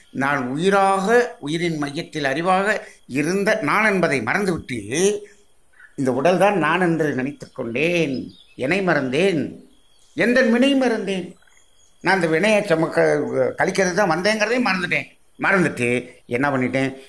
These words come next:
இந்த உடல் சுகத்துக்காக, இந்த புலன் சுகத்துக்காக மீண்டும், மீண்டும், மீண்டும்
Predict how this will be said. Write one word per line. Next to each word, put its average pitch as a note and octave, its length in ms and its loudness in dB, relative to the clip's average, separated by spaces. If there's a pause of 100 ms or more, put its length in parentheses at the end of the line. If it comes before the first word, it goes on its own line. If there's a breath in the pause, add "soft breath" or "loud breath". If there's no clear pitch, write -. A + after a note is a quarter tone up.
இந்த D3 240 2
உடல் E3 280 2
சுகத்துக்காக, C3+ 720 -4
இந்த E3 200 0
புலன் D#3 400 -6
சுகத்துக்காக C3+ 520 -6
மீண்டும், F3 360 -4
மீண்டும், D3 260 -4
மீண்டும் C#3+ 340 -8